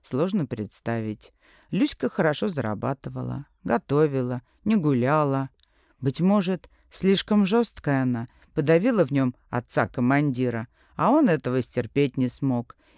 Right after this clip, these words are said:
и не нашёл ничего лучше, чем потихоньку спиваться. Люська злится, а он пьёт. А ведь были красивой, любящей и счастливой парой. Хотя неизвестно,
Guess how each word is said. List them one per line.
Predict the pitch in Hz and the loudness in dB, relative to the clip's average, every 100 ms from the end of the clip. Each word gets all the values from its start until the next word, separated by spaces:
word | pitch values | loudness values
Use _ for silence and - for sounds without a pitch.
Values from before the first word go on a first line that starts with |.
| _ | _
и | 151 | 0
не | 156 | 2
нашёл | 156 151 - 170 147 | 2 0 2 2 2
ничего | 131 131 - 120 123 | 0 -2 -2 -4 -2
лучше, | 156 311 349 - 277 277 - _ | 0 0 -2 -4 -2 -4 -4 _
чем | - 127 | -4 -2
потихоньку | 131 113 - - 247 277 262 190 | -2 -4 -6 -2 2 2 0 -4
спиваться. | 190 - 233 196 120 120 - - 113 123 - _ _ _ - | -8 -2 -2 0 -2 -2 -4 -8 -6 -6 -12 _ _ _ -4
Люська | 117 127 - 123 | -2 -2 -2 -4
злится, | 110 143 - - 110 _ _ | 0 -2 -2 -8 -12 _ _
а | 104 | -6
он | 104 139 135 | -2 -2 -2
пьёт. | 113 117 117 113 - _ _ _ | -4 -4 -4 -8 -16 _ _ _
А | 120 | -4
ведь | 120 113 117 | -2 -2 -4
были | 127 135 120 117 _ | -2 0 0 -4 _
красивой, | - 120 110 - 262 247 117 - _ - | -8 -6 -6 -4 -2 -2 -4 -8 _ -6
любящей | 127 202 151 123 - 110 - | -2 0 -2 -4 -4 -8 -8
и | 120 | -10
счастливой | - 123 - 120 143 123 | -6 -6 -4 -2 -2 -4
парой. | 104 107 107 110 110 110 - _ _ _ - | -4 -4 -4 -4 -8 -10 -16 _ _ _ -6
Хотя | 180 233 226 | -4 0 4
неизвестно, | 240 247 247 311 254 131 113 | 4 4 2 -2 -4 -4 -4